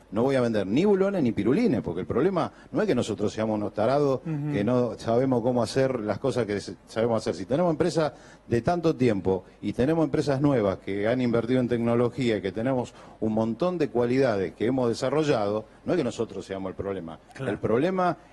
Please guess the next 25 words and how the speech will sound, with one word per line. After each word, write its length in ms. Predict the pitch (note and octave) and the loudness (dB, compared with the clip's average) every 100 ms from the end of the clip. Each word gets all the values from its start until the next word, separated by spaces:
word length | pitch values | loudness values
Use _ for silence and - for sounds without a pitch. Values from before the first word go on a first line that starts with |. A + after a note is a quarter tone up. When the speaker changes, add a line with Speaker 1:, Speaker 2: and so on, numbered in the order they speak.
| - | -10
Speaker 1:
es 180 | F#2+ - | -8 -6
el 100 | E2+ | -2
plan 220 | A#2 A#2+ | 0 0
económico 500 | G#2 A2 D3+ A#2+ G2+ | 0 0 2 0 0
que 120 | F#2 | 0
han 80 | G#2+ | -2
implementado 680 | F#2+ G2 F#2+ F#2+ E3 F3 | -2 -2 -2 0 0 2
desde 200 | G#2+ F#2 | 0 -2
que 120 | - F2 | -4 -8
llegaron, 680 | E2+ G2 B2 C3+ C#3+ D#3 E3 - - | -4 -2 0 2 0 -2 -8 -20 -16
este, 340 | - F2 F#2 F#2 | -12 -8 -6 -6
y 220 | G#2+ G#2+ | -4 0
han 200 | A#2 C3+ | 0 2
destruido 720 | B2 A2 A2+ C3 D3 E3 E3 - - - - - | -2 -2 0 2 4 2 0 -4 -16 -20 -20 -10
el 240 | F#2+ G2 | -6 -4
mercado 720 | G2+ G#2 A2+ F3+ F3+ F#3 F#3+ F#3 - - | -4 -4 -2 0 2 2 0 -4 -14 -6
de 160 | G#2+ | -4
tal 220 | - F3+ | 0 0
manera 580 | F3 F3 F3+ D#3 D#3 D#3 - | 0 0 2 2 2 -2 -4
que 140 | G#2+ | -2
nosotros 680 | A2 - D#3+ C#3+ B2+ A2 - - - - | -2 0 0 2 0 0 -8 -20 -18 -8
en 160 | G#2+ | -4
el 140 | A2 A2+ | -2 0
gobierno 400 | B2+ E3 E3 D#3 | 2 2 2 0
anterior 600 | D3+ E3+ E3+ C#3+ C#3 | 2 2 2 2 -2